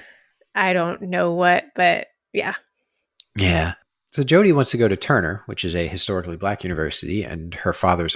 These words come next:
Speaker 2: alma mater. He won't want her going there, though, so he doesn't yet know she's applied. Crestmore, meanwhile, is a top school, but Jody doesn't want to deal with four more years of being the only black woman on campus. Mac understands,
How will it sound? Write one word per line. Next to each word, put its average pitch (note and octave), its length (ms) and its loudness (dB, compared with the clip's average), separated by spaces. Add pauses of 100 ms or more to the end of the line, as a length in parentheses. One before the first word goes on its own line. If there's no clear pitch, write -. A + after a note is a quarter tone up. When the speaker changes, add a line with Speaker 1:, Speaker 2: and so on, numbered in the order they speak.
Speaker 2:
alma E2 220 -8
mater. F#2+ 420 0 (560)
He G#3 320 0
won't G#2 280 4
want F2+ 180 -6
her F#2 140 -2
going D#2 280 -8
there, C#2 220 -8
though, C2+ 320 -8 (260)
so E2 360 2
he G2+ 160 -2
doesn't G2+ 280 0
yet F2+ 220 0
know G#2 260 0
she's G#2+ 240 -2
applied. A#2 520 0 (640)
Crestmore, G#2+ 440 2
meanwhile, F#2 420 0
is F2 100 2
a F2 60 -4
top - 280 0
school, G#2 480 2 (100)
but G#2+ 120 -6
Jody B2+ 280 6
doesn't A2+ 260 2
want A2 100 2
to G#2 60 2
deal A#2+ 220 4
with G#2+ 120 2
four A#2+ 200 0
more A#2 140 2
years B2 240 2
of F#2 80 -4
being A2+ 200 4
the G#2+ 100 0
only A#2+ 160 0
black G2 320 2
woman A2 180 0
on G#2+ 140 0
campus. - 580 -2 (500)
Mac A#2+ 260 0
understands, G2 760 -2